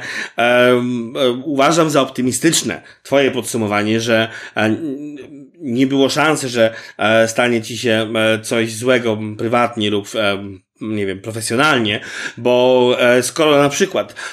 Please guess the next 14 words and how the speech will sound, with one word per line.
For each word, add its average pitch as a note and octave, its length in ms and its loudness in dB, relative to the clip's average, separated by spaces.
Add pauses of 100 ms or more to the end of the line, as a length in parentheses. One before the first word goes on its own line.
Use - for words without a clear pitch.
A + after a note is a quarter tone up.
doktor E3+ 340 2
Grzyb, A#2+ 380 -6 (520)
która, B2 460 2 (120)
e, A#2+ 180 2
nigdy C#3+ 300 6
nie C#3+ 140 6
powiedziała, B2 680 4 (300)
e, A2 160 4
nic C3+ 380 2 (140)
nawet C3 280 2
w - 20 -12
połowie, A#3+ 460 4 (300)
e, B2+ 380 6 (160)
kontrowersyjnego. C3 1000 2